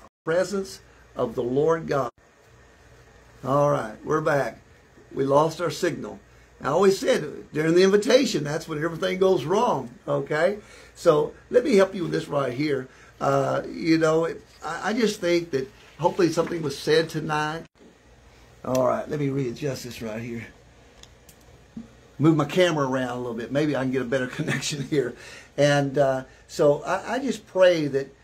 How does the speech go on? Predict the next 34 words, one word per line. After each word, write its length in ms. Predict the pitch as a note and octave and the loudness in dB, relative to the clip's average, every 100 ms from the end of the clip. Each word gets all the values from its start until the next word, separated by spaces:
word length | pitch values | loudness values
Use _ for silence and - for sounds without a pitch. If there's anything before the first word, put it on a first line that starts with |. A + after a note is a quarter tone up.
| _ | _
that 120 | D3 | -12
something 500 | C#3+ - G#3+ A#3 A3+ | -8 -2 -2 -2 -2
was 180 | G#3 F3+ | -2 -2
said 320 | - E3 D#3 | -2 0 0
tonight, 540 | D3+ C3+ B2+ A#2+ A#2+ B2+ _ _ _ _ - | 0 -4 -4 -6 -12 -14 _ _ _ _ -8
and 320 | C#3+ C#3 C#3+ | -2 -2 0
you 120 | G3+ | 2
realize 540 | F#3 D#3 C3+ C#3 C#3+ | 2 4 2 0 -2
that 140 | B2+ B2 | -4 -8
you 180 | D3 F3 | -6 -4
may 140 | E3+ | -4
not 200 | D3+ C#3+ | -4 -4
be 100 | D3 | -2
here 160 | C#3 C3 | -2 -4
tomorrow, 460 | B2 B2 B2 C3+ | -4 -6 -4 -4
and 180 | C#3+ A3+ - - | -4 -8 -14 -20
someone 360 | - E3 D#3 C#3+ | -8 -4 -2 -2
you 100 | C3+ | 2
love 320 | C3 G3+ A3 | 2 2 0
may 160 | D#3 C3+ | -2 -4
not 220 | A#2 A2 | -6 -6
be 80 | C3+ | -4
here 120 | B2+ | -4
tomorrow. 520 | A#2 A2+ A#2 C#3 F3 - - - - | -4 -4 -4 -6 -8 -14 -20 -20 -6
Why 100 | A#3+ | -4
not 160 | D#4+ A#3 | -2 0
just 320 | G3 D#3 - _ - | -2 -2 -8 _ -6
make 180 | F3 F3 | -4 -4
a 60 | |
list 380 | D3 D3 D3+ C#3+ | -4 0 -2 -2
and 80 | A#2+ | -8
sit 280 | - E3+ - | -6 -6 -2
down, 320 | D3 C3+ B2+ | -2 0 -2
and, 160 | A2+ | -6